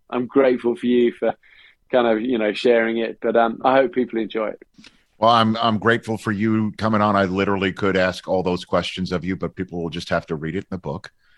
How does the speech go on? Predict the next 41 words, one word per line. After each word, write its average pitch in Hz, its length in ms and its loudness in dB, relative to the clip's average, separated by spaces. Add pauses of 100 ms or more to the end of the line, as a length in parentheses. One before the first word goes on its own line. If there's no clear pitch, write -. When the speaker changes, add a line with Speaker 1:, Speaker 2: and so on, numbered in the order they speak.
(240)
Speaker 2:
And, 92 460 0
uh, 92 240 2 (100)
I 98 120 2
appreciate 104 520 -2
the 104 60 -10
time 110 280 0
right 101 120 2
here. 107 200 0
I'd, 87 220 2
I'd 87 200 -2
love 95 180 2
to 95 240 4
meet 101 280 -2
you 110 60 2
in 101 80 0
person 131 500 -2 (380)
one 104 240 2
day, 110 220 6
but, 101 320 0
uh, 92 300 4
that's 110 240 0
the 117 100 0
extent 110 320 0
of 120 80 0
it. - 80 -4 (260)
Um, 90 460 2
I'm 95 160 0
not 104 240 0
really, 110 400 0 (100)
uh, 92 380 2 (100)
much 92 320 -2
of 110 80 -4
an 104 80 -2
adventurer. 110 640 -2
I, 80 200 -4
I 87 180 -2
like 90 260 0
sitting 107 320 -2
on 101 140 0
a 104 60 -2
set, - 320 -2